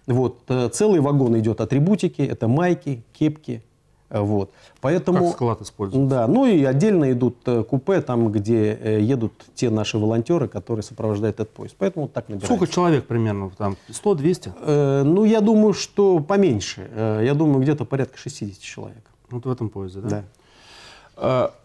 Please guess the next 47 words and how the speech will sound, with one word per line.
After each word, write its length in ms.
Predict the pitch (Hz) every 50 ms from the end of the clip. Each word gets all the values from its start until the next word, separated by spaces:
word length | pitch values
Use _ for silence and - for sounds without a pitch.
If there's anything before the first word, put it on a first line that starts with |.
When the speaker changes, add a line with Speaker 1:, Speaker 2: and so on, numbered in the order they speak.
| _ _ -
Speaker 2:
какие-нибудь 720 | - 185 190 190 - 240 240 233 220 214 185 208 190 -
есть, 420 | 185 185 233 254 247 - - - -
э, 320 | 165 160 156 151 151 147 143
вот 280 | 135 143 156 143 - 135
вы 440 | 127 127 139 135 120 110 98 87 110
сказали, 300 | - - 131 123 120 113 107
что 180 | - - 127 113
вы 80 | 113
бывали 420 | 113 - - 123 117 117 120 113 110
не 100 | 120 120
только 280 | - 202 190 - -
в 240 | 127 117 113 107 110
Оренбургской 500 | 113 113 117 110 110 104 - - - 110
области, 340 | 104 101 107 98 - - - 107
но 280 | 110 117 120 120 - -
и 320 | - 113 113 113 110 110 104
в 60 | 107
других, 400 | 110 120 120 117 107 104 95 - -
э, 760 | 107 98 95 98 98 98 98 87 87 92 98 95 95 98 101
регионах, 340 | 107 113 117 151 196 196 170
по 100 | - -
которым 280 | - 113 - 113 107 104
курсировал 340 | - 120 110 - - 110 104
этот 140 | - 104 -
поезд. 200 | - 120 104 -
Какие-нибудь 520 | 135 120 - 180 170 165 160 151 147 143
были 340 | 131 127 151 226 220 202 180
такие 340 | - 143 131 - - 151 135
обращения, 540 | 120 110 123 139 - - - 226 220 190 -
которые 320 | - 117 - 151 147 139
вам 180 | 135 147 143 131
запомнились, 580 | 110 139 135 - - 214 214 185 147 120 110 -
что 220 | - - - 131
вы 120 | 131 156 160
эту 120 | 156 135 117
проблему 440 | 135 135 135 151 156 151 135 123
не 220 | 113 123 156 156 135
знали, 320 | 104 104 101 90 87 85 - - _
что 180 | _ _ - 110
вот 160 | 113 110 -
это 120 | 120 117 113
для 200 | 110 117 123 131
вас 140 | 131 120 117
было 220 | 113 120 120 117
откровением, 560 | 113 - - 120 131 139 131 110 95 90 90
что 160 | - _ - 101
вот 120 | 101 101